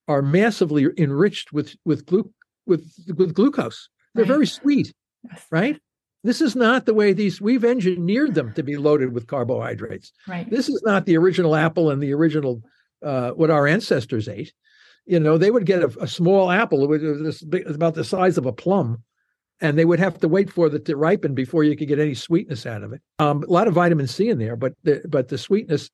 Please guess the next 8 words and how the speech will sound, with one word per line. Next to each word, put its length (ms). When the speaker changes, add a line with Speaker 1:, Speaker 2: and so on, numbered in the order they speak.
Speaker 1:
yeah, 240
but 160
today's 400
fruits 360
are 120
loaded 380
with 160
the, 160